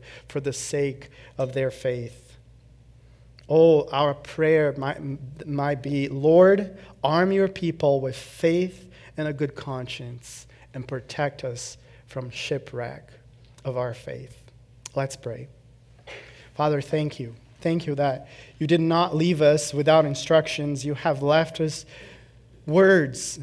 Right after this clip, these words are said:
uh, doctrine to help us understand you better and help to understand us better and to understand our hearts. Lord, may we keep sound doctrine. May we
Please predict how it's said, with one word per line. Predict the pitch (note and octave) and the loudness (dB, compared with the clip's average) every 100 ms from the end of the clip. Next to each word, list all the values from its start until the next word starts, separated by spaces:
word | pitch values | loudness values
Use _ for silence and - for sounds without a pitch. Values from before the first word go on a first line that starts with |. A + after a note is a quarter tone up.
| C3 | -10
uh, | B2+ C3 | -6 -4
doctrine | B2+ A#2+ F3+ F3+ - C#3+ B2 A2+ C#3 - | -4 0 0 0 -6 -8 -8 -10 -16 -8
to | D#3+ C#3+ C#3+ C#3+ - - - - - - - - | -2 0 -2 -6 -18 -20 -20 -20 -20 -20 -20 -10
help | B2+ F3+ F3+ | 0 2 2
us | F#3+ | 2
understand | F#3 E3 D#3+ - F3 F3 F3+ | 0 0 -2 -2 -2 0 -2
you | D3+ C#3+ D#3 A#3+ | -4 -4 -2 0
better | E3+ C#3 C3 | 2 2 0
and | C#3 | -2
help | D#3 F3+ F3 - | 2 2 0 -4
to | D#3+ | -2
understand | E3+ D#3 - F3 E3+ - | -2 -2 -2 -2 -2 -2
us | D#3+ G#3+ A3 | 2 2 0
better | C#3 C3 B2 C3+ | -4 -6 -6 -8
and | C#3+ | -6
to | - | -2
understand | F3+ E3 - F3+ | 0 -2 -2 0
our | E3+ | 0
hearts. | C#3 E3+ F3+ D#3+ - - - - - - - - - - | 2 2 4 2 -4 -16 -18 -20 -20 -20 -20 -20 -8 4
Lord, | F3 | 4
may | E3+ F#3 | 8 6
we | F#3 G3 | 6 0
keep | - - F#3+ E3+ D3 - - - - | -4 -6 -2 0 -2 -8 -20 -20 -20
sound | - D#3 C#3 C3 | -8 -2 -2 0
doctrine. | C3 B2+ - C3+ | 0 -2 -6 -2
May | D3+ | 0
we | F3 F3+ | 2 2